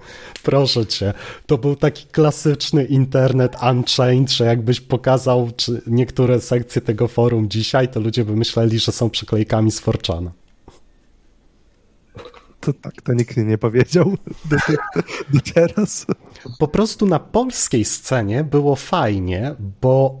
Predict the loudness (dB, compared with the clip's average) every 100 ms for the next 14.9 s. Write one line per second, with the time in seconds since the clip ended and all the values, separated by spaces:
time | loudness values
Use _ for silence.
0 | -4 0 2 2 0 0 0 0 0 2
1 | 0 -2 -8 -6 -2 0 -2 -4 -12 -14
2 | _ -20 _ _ -8 -4 -4 -4 -8 -12
3 | _ _ _ _ -2 -2 0 -2 0 -2
4 | -4 -2 0 0 0 -2 0 -2 0 0
5 | 0 0 -4 -2 -2 0 -2 -4 -8 -20
6 | -4 -2 -2 -4 0 0 0 -4 -2 0
7 | 2 0 -2 -4 -2 -2 -2 -2 0 2
8 | 2 0 -4 -8 -8 -10 -12 -14 -20 -20
9 | -4 0 2 2 0 -4 -6 -12 -2 -2
10 | 0 0 0 0 -2 -4 -2 0 0 2
11 | 0 0 -2 0 0 2 0 0 2 2
12 | 2 -2 0 0 0 2 2 2 2 -2
13 | 0 -2 0 0 0 0 0 -2 -4 -4
14 | -4 -4 -4 0 0 0 -2 -4 -14